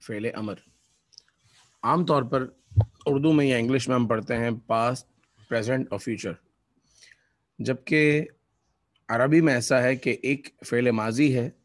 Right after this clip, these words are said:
जो गुज़िश्ता बात को बयान करने के लिए होता है, जो कुछ हो चुका है उसकी बात करने के लिए, जैसे क़ाला, उसने कहा, समिआ, उसने सुना, कज़िबा, उसने झूठ बोला, सदक़ा,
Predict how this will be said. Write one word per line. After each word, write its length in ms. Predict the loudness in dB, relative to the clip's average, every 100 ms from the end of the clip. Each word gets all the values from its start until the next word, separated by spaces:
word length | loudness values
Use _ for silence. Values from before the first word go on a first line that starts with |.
| _ -16
जो 220 | -8 -6
गुज़िश्ता 760 | -6 -10 _ -8 -6 -4 0 0
बात 400 | 2 0 -2 -4
को 180 | -4 -4
बयान 340 | -2 -4 -4
करने 280 | -6 -6 -6
के 120 | -4
लिए 120 | -2 -2
होता 340 | -4 -8 -8
है, 140 | -6
जो 140 | -8 -10
कुछ 220 | -10 -6
हो 120 | -6
चुका 280 | -6 -6 -4
है 120 | -4
उसकी 260 | -6 -4 -4
बात 220 | -2 -4
करने 280 | -6 -4 -4
के 100 | -4
लिए, 180 | -4 -4
जैसे 240 | -4 -6 -8 -2
क़ाला, 420 | 0 0 0 -2 -4
उसने 320 | -8 -6 -6
कहा, 440 | -4 -2 -2 -4 -8
समिआ, 540 | -6 -2 -2 -2 -4
उसने 380 | -4 -8 -8 -8
सुना, 340 | -6 -6 -4 -4 -6 -2
कज़िबा, 420 | 0 2 2 0
उसने 300 | -2 -6 -8
झूठ 220 | -4 -4
बोला, 340 | -2 -4 -2 -4 -8 _ _ _ _ _ -4
सदक़ा, 560 | 0 2 2 2 2